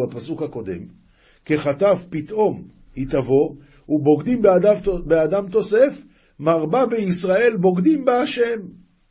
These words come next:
למי אוי, למי אבוי, למי מדיינים, למי שיח, למי פצעים חינם, למי חכלילות עיניים. אומר התרגום, "למען וי, למען דיבה, ולמען תגרי, ולמען שוחה, ולמען פורעתה.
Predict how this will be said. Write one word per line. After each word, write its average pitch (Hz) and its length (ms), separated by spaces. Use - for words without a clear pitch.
למי 214 400
אוי, 240 500
למי 220 400
אבוי, 226 600
למי 185 280
מדיינים, 208 1000
למי 143 340
שיח, 202 720
למי 160 260
פצעים 160 540
חינם, 147 600
למי 165 220
חכלילות 180 600
עיניים. 160 720
אומר 180 240
התרגום, 180 520
"למען 160 320
וי, 170 460
למען 165 360
דיבה, 165 580
ולמען 135 380
תגרי, 151 800
ולמען 131 420
שוחה, 226 520
ולמען 165 440
פורעתה. 165 680